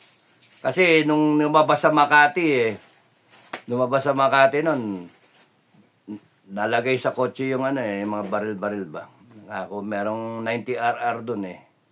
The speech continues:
Ah, tatlong sixty yun, nung nailabas ko dun sa Makati, tsaka pa rin mga baril. Halos flat nga yung ano eh, yung sasakyan ng ano, presidential, ano, o,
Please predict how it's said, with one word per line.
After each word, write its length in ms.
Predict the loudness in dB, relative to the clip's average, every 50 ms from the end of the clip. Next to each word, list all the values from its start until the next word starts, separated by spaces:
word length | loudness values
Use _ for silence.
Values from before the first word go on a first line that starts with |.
| _ _ _ _ _ _ _ _ _ _ _ _ _ _ _ _ _ _ _ _ _ _ _ _ _
Ah, 880 | -12 -8 -6 -4 -4 -4 -4 -6 -6 -6 -8 -10 -14 -16 -16 -18 -20 -14 _
tatlong 360 | -6 -6 -4 -4 -4 -4 -4
sixty 380 | -4 -6 -8 -8 -8 -6 -4 -2
yun, 100 | 0 0
nung 240 | 0 0 -2 -2 -2
nailabas 520 | -2 -2 -2 -2 -2 -2 -2 -4 -8 -8
ko 80 | -10 -8
dun 140 | -8 -8 -6
sa 140 | -6 -6
Makati, 520 | -4 -4 -4 -4 -4 -6 -6 -8 -12 -14 -12
tsaka 240 | -10 -10 -10 -10 -8
pa 120 | -8 -8
rin 140 | -8 -8 -8
mga 160 | -8 -10 -10
baril. 240 | -10 -10 -10 -8 -4
Halos 280 | -2 -2 -2 -2 -6 -8
flat 280 | -4 0 0 0 0
nga 240 | 0 0 0 2 2
yung 160 | 2 0 0 0 0
ano 60 | -2 -4
eh, 120 | -4 -6
yung 200 | -6 -6 -8 -10 -12 _ _ _ _ _ _ _ _ _ _ -10
sasakyan 460 | -8 -6 -6 -6 -4 0 0 0 0
ng 100 | 0 -2 -2 -2
ano, 160 | -2 -4 -4
presidential, 1000 | -4 -4 -2 -2 0 0 0 0 0 -2 -2 -2 0 0 0 -2 -2 -4 -4 -4
ano, 120 | -4 -6 -6
o, 140 | -8 -10 -14